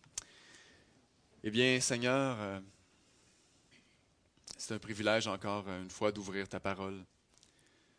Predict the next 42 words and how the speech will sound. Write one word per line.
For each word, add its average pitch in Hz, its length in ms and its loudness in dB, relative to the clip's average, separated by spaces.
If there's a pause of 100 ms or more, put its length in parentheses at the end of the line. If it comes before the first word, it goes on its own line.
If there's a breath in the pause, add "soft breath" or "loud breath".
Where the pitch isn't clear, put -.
(280 soft breath)
d'y 104 140 -8
plonger 110 680 0
les 107 160 0
regards, 110 640 4 (1300 soft breath)
d'essayer 110 300 -2
de 110 100 0
comprendre, 120 640 -4
euh, 101 240 -2
ton 113 240 -4
cœur 120 320 0
à 101 60 -4
travers 101 320 -4
tout - 140 -12
ça, 92 260 -2
parce - 180 -8
que 110 60 -8
tu 101 140 -10
nous 107 200 -6
as 110 80 0
dit 123 200 -6
que, 113 340 -2 (640 soft breath)
à 98 80 -10
travers 110 260 -2
ta 120 140 0
parole, 135 400 8
tu 113 140 -2
nous 107 180 2
as 107 60 8
donné 107 260 4
tout 135 120 -6
ce - 80 0
qu'on 113 140 0
avait 104 180 6
besoin 117 300 4
de 123 60 -6
savoir 110 520 2
pour - 140 -8
te - 80 0
connaître 107 480 4
et 101 40 -4
pour 98 200 -2
vivre. 104 380 -4